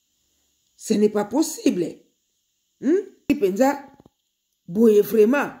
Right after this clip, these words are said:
na ba protocole. Na, na, na porte route na comprendre. Hmm.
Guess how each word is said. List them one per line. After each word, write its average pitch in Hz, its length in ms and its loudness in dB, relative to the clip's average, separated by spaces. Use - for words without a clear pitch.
na 269 280 6
ba 240 160 2
protocole. 226 720 -2
Na, 226 220 0
na, 233 200 0
na 247 200 2
porte 277 400 -2
route 269 200 -4
na 220 120 -2
comprendre. 214 640 -2
Hmm. 160 300 -14